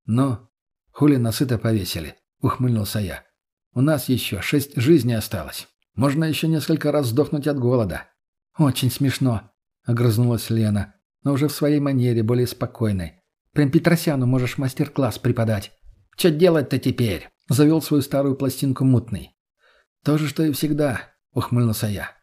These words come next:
«Мутить. На этот раз еду и патроны,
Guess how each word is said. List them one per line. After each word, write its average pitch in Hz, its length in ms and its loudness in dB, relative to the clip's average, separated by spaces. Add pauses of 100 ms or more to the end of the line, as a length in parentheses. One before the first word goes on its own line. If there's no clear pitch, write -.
(200)
«Мутить. 123 640 -4 (680)
На 143 100 2
этот 151 240 -2
раз 160 260 0
еду 131 160 4
и 165 60 6
патроны, 131 600 -2